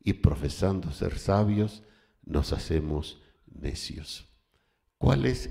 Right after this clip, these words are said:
el antídoto a esas cosas que no nos convienen en un mundo tan trastornado como el que vivimos? Diga conmigo, es una cuestión de enfoque.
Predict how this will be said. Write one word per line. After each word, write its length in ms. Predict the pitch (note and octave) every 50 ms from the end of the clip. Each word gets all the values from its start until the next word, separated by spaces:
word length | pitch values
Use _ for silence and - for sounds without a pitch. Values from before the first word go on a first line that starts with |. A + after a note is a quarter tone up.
| - -
el 160 | E2+ D#2+ -
antídoto 1120 | C#2+ C#2 C2+ B1+ B1 - _ - F#2 F#2+ F2+ D#2+ D2+ D2 C#2 - - - D2 C2+ C2+ - - _ _ _ _ _ _ _ _ -
a 160 | D2+ D2+ D2
esas 420 | - D2+ D#2 - - - - -
cosas 640 | _ _ - C#2+ D2 - - D2+ D2 - - - _ _ _ _ _ _ _ _ -
que 180 | - E2+ D#2+
no 540 | C#2+ D#2 E2 E2+ F2+ F#2+ G2 G2 G2+ - -
nos 300 | - D#2 D2 C2 - -
convienen 1000 | - - D2+ D2 C#2 C2+ C2 B1+ D#2 E2 E2 D#2 D2 D2+ D2+ D2+ D2 D2 - - _ _ _ _ _ _ _
en 200 | - - - C#2+
un 160 | E2 F2 F2+
mundo 460 | F2 F2 F2+ F#2+ F#2+ F#2+ F2+ F2+ F2 -
tan 340 | - - D2 C#2+ C#2 C#2
trastornado 1160 | - - D#2+ - - - - - - D#2 - - C#2+ D2 D#2 D#2+ E2 F2 D#2+ D2+ D#2 D2+ D2+ - - - - - _ _
como 280 | - - - - C#2+ C#2+
el 220 | - - - -
que 140 | - - -
vivimos? 760 | - C#2+ C#2+ C2+ C2 C#2 C2+ C2+ C2+ C2 C2 - - - - _ _ _ _ _ _ _ _ _ _ -
Diga 220 | - F#2+ F#2 F2
conmigo, 680 | E2+ - D#2 D2 D2+ E2 F2 E2+ E2 E2 E2 D#2+ - -
es 160 | - E2 - -
una 180 | F#2 F2+ E2+
cuestión 680 | D#2 - - - D2+ - - - - E2 D2+ D2+ D#2 D2+
de 80 | D2+
enfoque. 560 | D2+ D2 C#2 - - D2+ D2+ - - - -